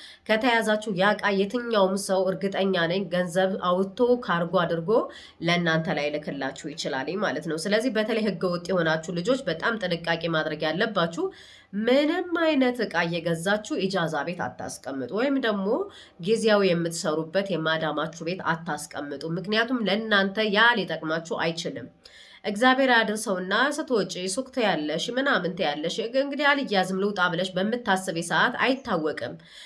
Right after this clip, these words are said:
ምክንያቱም ህገ ወጥ ተውኖ ሲኖር እንዴት እንደሆነ አውቃለሁኝና በጣም ከባድ ነው። ብዙ ልጆች እኔ በነበርኩበት ሰዓት በጣም ብዙ ቤት፣ ልጆች፣ እ፣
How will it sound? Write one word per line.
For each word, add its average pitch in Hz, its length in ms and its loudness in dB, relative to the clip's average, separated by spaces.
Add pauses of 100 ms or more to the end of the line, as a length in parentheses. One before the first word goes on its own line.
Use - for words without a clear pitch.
(140)
ምክንያቱም 226 520 2
ህገ 233 240 0
ወጥ 208 220 0
ተውኖ 190 320 2
ሲኖር 196 420 0
እንዴት 185 280 -2
እንደሆነ 170 400 0
አውቃለሁኝና 160 800 -2
በጣም 151 320 -2
ከባድ 156 360 -2
ነው። 165 140 -2
ብዙ 302 240 0 (180)
ልጆች 202 400 0
እኔ 170 140 -2 (100)
በነበርኩበት 165 760 -2
ሰዓት 214 320 2 (420)
በጣም 208 360 2
ብዙ 185 260 -2
ቤት፣ 190 220 -2 (140)
ልጆች፣ 190 400 -2 (100)
እ፣ 170 140 -2